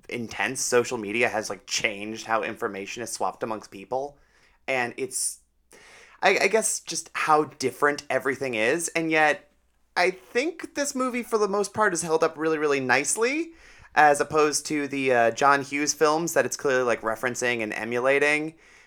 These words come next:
But that was paving the way for the genre of teen movies, especially for, like, teen girl movies.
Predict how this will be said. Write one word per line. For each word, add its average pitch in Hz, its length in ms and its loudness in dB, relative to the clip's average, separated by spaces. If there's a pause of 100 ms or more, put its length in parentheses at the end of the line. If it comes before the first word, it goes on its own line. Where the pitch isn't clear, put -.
(120)
But 117 480 6 (380)
that 123 400 2
was 139 120 0
paving 131 360 -2
the 120 80 0
way 117 200 2
for 123 420 0 (140)
the 180 120 -2
genre 185 460 0
of 185 320 -2
teen 190 340 -4
movies, 196 520 -2
especially 139 420 -2
for, 131 120 -2
like, 117 160 -2
teen 131 240 -8
girl 123 220 0
movies. 165 600 -2